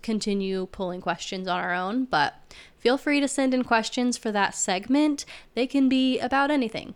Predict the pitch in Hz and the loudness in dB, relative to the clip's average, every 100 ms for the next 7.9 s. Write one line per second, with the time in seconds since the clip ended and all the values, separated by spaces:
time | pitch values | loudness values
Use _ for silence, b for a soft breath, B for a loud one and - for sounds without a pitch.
0 | - 202 202 202 202 196 208 262 285 - | -10 -6 -4 -2 -2 -2 -2 -2 -2 -6
1 | - - B B B 196 196 196 196 196 | -14 -16 B B B -6 -4 -4 -4 -4
2 | 196 190 185 180 - 262 277 269 269 254 | -2 -2 -2 -2 0 0 2 2 2 0
3 | - - b b - 208 202 - - - | -6 -8 b b -8 -2 -2 -4 -12 -16
4 | _ - - _ _ - 220 220 220 226 | _ -20 -20 _ _ -4 2 2 4 2
5 | 214 - 185 185 185 185 226 208 208 202 | 0 -2 -4 -4 -6 -4 -2 -2 -4 -2
6 | 190 180 - 185 180 180 - 202 196 190 | -2 -2 -4 -6 -6 -6 -6 -4 -4 -4
7 | 190 185 - _ _ - 190 185 - | -4 -6 -8 _ _ -6 -2 -2 -6